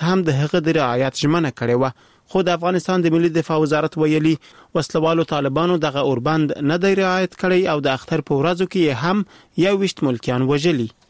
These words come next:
دغه وزارت ویلي چې د اوربند د مودې تر ختمېدو وروسته د افغانستان په اتلسو ولایتونو کې جګړې پیل شوې دي. د ګارډین ورځپاڼې په لیکنه، تر اوربند مخکې هم د هلمند او کندهار ترڅنګ په ګڼو ولایتونو کې تاوتریخوالی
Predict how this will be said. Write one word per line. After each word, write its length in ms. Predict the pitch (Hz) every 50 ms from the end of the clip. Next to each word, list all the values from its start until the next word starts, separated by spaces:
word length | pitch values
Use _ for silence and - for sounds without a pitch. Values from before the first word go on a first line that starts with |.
| - - 143
دغه 160 | 131 131 131 131
وزارت 360 | 123 123 131 135 143 - - 139
ویلي 260 | 143 165 180 196 180
چې 120 | - 185 165 165
د 100 | 175 165
اوربند 340 | 160 151 151 160 165 165 147
د 60 | 156 147
مودې 260 | 147 147 143 131 156 156 -
تر 100 | 151 135 -
ختمېدو 420 | 143 - - 143 135 127 143 143
وروسته 340 | 139 156 180 170 - - 190 170
د 100 | 170 160 147
افغانستان 460 | 143 143 151 143 - - 170 165 156 -
په 140 | 156 143 131
اتلسو 440 | - - 202 202 202 190 - 208 196 185
ولایتونو 500 | 180 180 175 170 - - 190 190 190 170 -
کې 240 | - 185 185 175 139
جګړې 340 | 143 135 123 135 143 170 156 123 - -
پیل 240 | 120 113 110 107 - -
شوې 260 | - 127 120 127 127 120
دي. 100 | 135 143 135 - _ _ _ _ _ - 135
د 120 | 143 143 120
ګارډین 360 | 156 151 143 135 147 143 143 135
ورځپاڼې 440 | 143 131 - - - 147 151 147 123 -
په 20 | 131 131
لیکنه، 320 | 127 - - 185 190 190 180 - _ _ _ _ _ -
تر 100 | 165 175 165
اوربند 380 | 165 147 143 170 175 175 175 185
مخکې 220 | 180 - - - 160 147 175
هم 180 | 185 196 180 180
د 20 | 160 151
هلمند 400 | 156 156 160 160 160 160 151 151
او 20 | 147 - -
کندهار 420 | 143 139 143 135 139 156 156 - -
ترڅنګ 320 | 147 135 - - 160 165 165 - -
په 20 | 147 135 139
ګڼو 180 | 151 156 160 156 147
ولایتونو 500 | 143 135 131 127 123 - - 190 202 196 180
کې 200 | - 202 196 190 - 143
تاوتریخوالی 680 | 127 - - - 107 - - 127 127 123 127 143